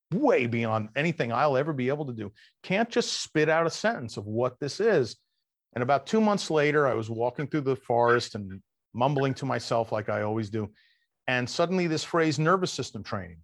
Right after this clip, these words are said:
just came out of my mouth, and it stopped me short. I stopped walking, and I started an-, analyzing and thinking. And in about two seconds, I realized that's what it is. That's what all these disciplines are doing. They are doing nervous system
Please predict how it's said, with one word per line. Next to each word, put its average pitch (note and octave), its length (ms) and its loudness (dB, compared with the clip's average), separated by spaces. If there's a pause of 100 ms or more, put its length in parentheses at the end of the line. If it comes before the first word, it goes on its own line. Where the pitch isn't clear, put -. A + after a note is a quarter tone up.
just - 280 -12
came C3 220 0
out C3 160 2
of B2 80 -2
my A#2+ 160 0
mouth, B2+ 400 -2
and G#2 100 -8
it G2 80 -10
stopped - 480 -2
me B2+ 140 0
short. B2 380 0
I G2 60 -6
stopped - 460 -4
walking, A#2 540 -2
and G#2+ 120 -4
I G#2+ 180 -2 (340)
started B2 480 0
an-, A#2+ 160 -4 (220)
analyzing A#2+ 720 0
and G#2 120 -8
thinking. D#3+ 480 -2
And G#2+ 140 -4
in A2+ 120 -2
about A#2 340 -2
two F3+ 180 -2
seconds, D#3+ 480 -2
I A2+ 60 -2
realized A2 600 0 (1000)
that's C3+ 220 -4
what C#3 140 0
it C#3 120 0
is. E3+ 360 -4 (260)
That's C3 420 -2 (320)
what C3 260 -2
all A#2+ 420 4
these A2+ 220 -4
disciplines A2 540 -6
are G2+ 80 -6
doing. G2+ 360 -6
They G2 140 -6
are G#2 120 -4
doing G#2 520 -6
nervous A2 420 -4
system G2+ 500 -10